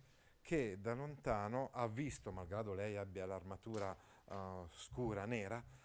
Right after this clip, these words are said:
ha visto, ha intravisto questo nemico e dice: "Ah, eccolo là,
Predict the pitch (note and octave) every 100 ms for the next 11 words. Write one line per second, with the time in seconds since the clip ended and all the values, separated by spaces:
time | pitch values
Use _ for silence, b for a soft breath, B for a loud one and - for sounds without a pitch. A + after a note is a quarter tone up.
0 | B D#3 D3+ D3 B2+ - G#2+ G#2 A2+ A#2
1 | B2+ - F2 A2 - A#2+ G#2+ A#2 G#2 F2
2 | B2 A#2 B B - F#2 D#2+ - - F#2
3 | D#2+ D#2 G#2 - - A2 F#2 F2+ E2